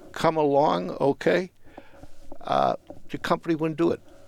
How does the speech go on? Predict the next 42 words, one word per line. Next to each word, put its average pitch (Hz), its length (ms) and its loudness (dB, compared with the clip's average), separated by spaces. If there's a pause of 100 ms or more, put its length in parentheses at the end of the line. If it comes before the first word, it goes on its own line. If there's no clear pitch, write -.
(1160)
So 151 460 2 (160)
one 175 240 -2
of 208 80 0
the 175 60 -4
things 160 320 -2
that 107 120 -2
did 139 200 2
happen 151 540 -4 (100)
is 117 400 -6 (500)
all 160 340 2
the 160 100 2
people 147 520 -2
kinda 139 220 0
got 127 240 0
together 110 560 0
and 117 160 -6
said, 120 300 0
"I 160 100 2
wanna 113 300 0
vote 113 280 4
in 120 160 2
a 143 60 0
union. 165 420 -4 (480)
We 196 120 2
wanna 143 280 2
have 117 220 -2
a 127 60 -4
union 147 420 -4
vote." 71 260 -10 (1000)
They 123 80 6
went 120 280 2
through 143 260 2
the 127 120 2
procedure, 135 680 4
which 117 300 2
in 113 160 4
those 123 400 4
days 110 340 2
were 98 200 0
a 87 60 0
lot 113 420 4
easier 120 500 -4